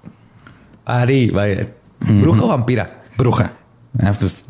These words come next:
Speaker 1: así no se matan a las brujas.
Speaker 2: Ok.
Speaker 1: Pero al parecer funcionó, ¿verdad?
Speaker 2: Pues sí la mató. Pero, o sea, este güey se llama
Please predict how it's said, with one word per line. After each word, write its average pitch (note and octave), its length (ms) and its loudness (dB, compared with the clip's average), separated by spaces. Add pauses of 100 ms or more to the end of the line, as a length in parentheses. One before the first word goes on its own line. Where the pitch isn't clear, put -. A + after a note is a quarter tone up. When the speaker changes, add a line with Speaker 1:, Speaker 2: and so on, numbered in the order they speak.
(640)
Speaker 1:
así F#2+ 240 -2
no G2+ 100 2
se G#2+ 80 2
matan A2 240 2
a G#2 40 4
las F#2 100 0
brujas. F#2 320 -4 (180)
Speaker 2:
Ok. - 100 2
Speaker 1:
Pero B2 140 0
al - 60 -4
parecer A#2+ 220 0
funcionó, C3+ 300 2
¿verdad? A#2+ 220 2 (440)
Speaker 2:
Pues F#2 140 0
sí F#2+ 60 2
la G3+ 100 2
mató. E3+ 540 2 (500)
Pero, G2+ 480 2
o F#2+ 40 0
sea, G2+ 240 2
este G#2 180 -2
güey A#2 160 2
se A#2+ 140 -2
llama A2+ 520 2